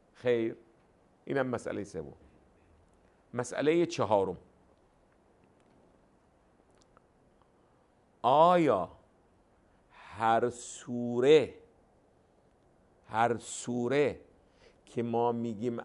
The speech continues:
الان سورهٔ بقره دویست و هشتاد و شش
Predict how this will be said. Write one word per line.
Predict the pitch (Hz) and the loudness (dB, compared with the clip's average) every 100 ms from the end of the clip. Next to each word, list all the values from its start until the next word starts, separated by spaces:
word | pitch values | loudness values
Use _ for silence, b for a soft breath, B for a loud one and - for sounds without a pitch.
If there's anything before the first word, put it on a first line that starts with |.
| - | -6
الان | 113 120 - 110 117 120 | -4 -4 -6 -4 -4 -4
سورهٔ | 113 - - 113 117 113 117 117 | -10 -18 -12 -8 -4 -2 -2 -2
بقره | 113 92 90 117 - 113 117 117 117 | -4 -6 -4 -4 -2 0 2 2 0
دویست | 113 90 87 117 117 117 117 - - | -4 -12 -10 -8 -6 -8 -10 -18 -8
و | 113 113 117 90 107 | -2 0 -2 -4 -6
هشتاد | 113 - - - 117 120 117 113 | -6 -6 -10 2 4 6 4 0
و | 117 117 | -2 -4
شش | 117 - - 120 117 - | -8 -14 -10 -8 -8 -12